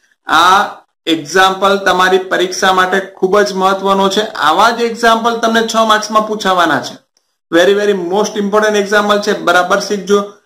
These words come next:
હજી પણ આપણી પાસે વિશિષ્ટ example છે ત્રણ ખાનાવાળા રોકડ મેળના, એ પણ આપણે શીખવાના છે. વિદ્યાર્થી મિત્રો, તમને આ વીડિયો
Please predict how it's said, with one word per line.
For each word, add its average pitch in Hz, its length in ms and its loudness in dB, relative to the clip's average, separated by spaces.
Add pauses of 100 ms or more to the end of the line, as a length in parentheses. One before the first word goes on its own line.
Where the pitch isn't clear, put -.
(160)
હજી 156 240 2
પણ 214 140 2
આપણી 208 220 4
પાસે 202 220 0
વિશિષ્ટ 220 540 -2
example 208 520 0
છે 208 200 0
ત્રણ 196 380 0
ખાનાવાળા 190 540 2
રોકડ 185 280 0
મેળના, 196 320 0 (280)
એ 175 100 4
પણ 190 160 2
આપણે 190 200 2
શીખવાના 190 480 0
છે. 202 260 -2 (320)
વિદ્યાર્થી 190 380 2
મિત્રો, 202 280 0
તમને 185 260 0
આ 175 120 4
વીડિયો 165 320 2